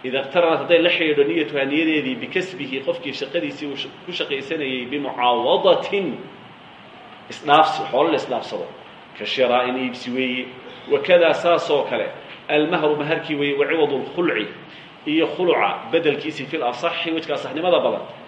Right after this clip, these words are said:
Laa bilhibati, siismadii ku noqon mayso, ga-, een, tijaaro ku noqon mayso. Walixtitaabi, iyo xaaba gurashadii. Walistirdaadi, iyo soo ceshadii, bicaybin, cayb uu ku soo ceshado, xoolo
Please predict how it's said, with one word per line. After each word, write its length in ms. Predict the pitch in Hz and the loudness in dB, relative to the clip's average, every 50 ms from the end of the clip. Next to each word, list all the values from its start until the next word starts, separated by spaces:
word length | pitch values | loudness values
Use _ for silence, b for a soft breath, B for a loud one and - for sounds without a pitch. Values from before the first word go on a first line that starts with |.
| B B - - | B B -12 -2
Laa 220 | 135 165 180 180 | 4 6 6 6
bilhibati, 680 | 170 165 165 151 135 156 185 165 156 135 - - 131 113 | 6 4 2 0 0 -2 0 0 0 0 -2 -4 -10 -10
siismadii 600 | - - 131 120 - 131 147 165 151 131 104 92 - - - - - - - - - - - | -8 -8 -10 -10 -8 -4 -2 -2 0 -2 -4 -6 -10 -14 -16 -18 -20 -20 -20 -20 -16 -6 -2
ku 60 | 175 | -2
noqon 420 | 175 160 139 - - 151 151 139 135 131 127 | 0 0 -2 -2 0 0 0 2 0 0 0
mayso, 400 | 135 143 160 156 - - - - - - - - - - - - - - - - - - | 2 2 0 0 -2 -6 -10 -12 -12 -14 -18 -20 -20 -20 -20 -20 -20 -20 -20 -20 -12 -8
ga-, 320 | 120 127 120 123 127 123 120 | -4 -2 0 0 0 0 0
een, 260 | 117 117 117 113 110 - - - - - - | -2 -4 -4 -6 -8 -12 -16 -18 -20 -20 -20
tijaaro 400 | - 110 113 127 127 135 151 147 | -16 -2 2 2 4 4 4 2
ku 120 | - 151 | 0 -4
noqon 340 | 147 160 147 143 143 131 123 | -6 -6 -4 -4 -4 -4 -2
mayso. 300 | 123 123 123 123 - - - - - - - - - - - - | -4 -4 -6 -6 -8 -12 -14 -18 -20 -20 -20 -20 -20 -20 -14 -2
Walixtitaabi, 680 | 120 139 151 156 - - - - - 160 151 151 143 | 0 0 0 2 0 -2 -4 -4 -2 -2 -2 0 0
iyo 80 | 135 127 | -2 -2
xaaba 260 | - - 123 120 117 - 117 | 0 0 0 2 2 0 0
gurashadii. 480 | 117 123 117 - - 147 131 110 92 - - - B B B B B B - - | -2 -2 -2 -2 -4 -4 -6 -6 -8 -12 -14 -18 B B B B B B -4 -2
Walistirdaadi, 800 | 147 151 147 - - 143 127 - - 131 135 143 147 139 139 131 117 120 | 0 0 0 -4 -6 -6 -6 -2 0 0 2 2 2 0 -2 -6 -8 -6
iyo 100 | 123 113 | -8 -6
soo 160 | - 123 113 104 | -6 -6 -4 -4
ceshadii, 420 | 104 104 - - 143 147 131 123 | -4 -4 -4 -4 -6 -6 -6 -6
bicaybin, 500 | 101 95 101 101 120 131 139 131 120 113 | -6 -4 -4 -2 -2 -2 -2 -4 -6 -4
cayb 220 | 98 110 131 147 147 - - | -4 -4 -4 -4 -6 -8 -12
uu 60 | 107 | -14
ku 100 | - 139 | -14 -12
soo 160 | - 120 110 | -8 -6 -6
ceshado, 440 | 90 98 - - 104 101 98 87 - - - - - - - - - - | -6 -6 -6 -8 -8 -8 -8 -8 -10 -12 -16 -20 -20 -20 -20 -20 -14 -8
xoolo 300 | - 117 120 120 131 147 | -4 0 2 2 2 2